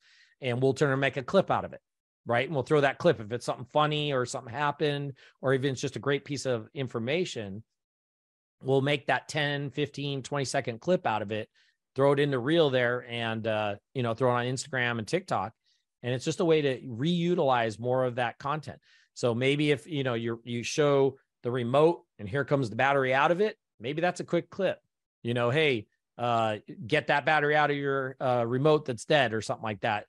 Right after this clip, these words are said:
"Check out our YouTube channel," or something like that. Um, so there's different ways to, uh, you know, do that. On YouTube,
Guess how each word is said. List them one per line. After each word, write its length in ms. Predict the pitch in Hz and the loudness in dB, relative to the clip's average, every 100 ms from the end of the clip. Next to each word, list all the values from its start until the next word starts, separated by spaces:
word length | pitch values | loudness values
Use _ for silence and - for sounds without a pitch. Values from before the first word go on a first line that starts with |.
| - | -6
"Check 220 | 151 147 | -2 2
out 100 | 139 | 2
our 80 | 131 | 2
YouTube 320 | 135 131 110 | -2 -4 -6
channel," 260 | 120 90 87 | -6 -8 -10
or 80 | 98 | -10
something 200 | 110 98 | -10 -10
like 160 | 95 | -10
that. 220 | 101 92 - _ _ _ - | -10 -12 -12 _ _ _ -8
Um, 320 | 117 107 92 - | -4 -2 -4 -4
so 120 | - | 2
there's 120 | 135 | 4
different 300 | 113 147 135 127 | 2 0 0 2
ways 260 | 123 113 | 2 0
to, 260 | - 120 110 | -2 -2 0
uh, 140 | 104 104 | -2 -4
you 100 | 123 | -6
know, 120 | 110 | -6
do 180 | 101 127 | -4 -2
that. 220 | 123 107 | -2 -2
On 160 | 127 127 | -4 -4
YouTube, 420 | 139 139 135 127 | -4 -4 -4 -4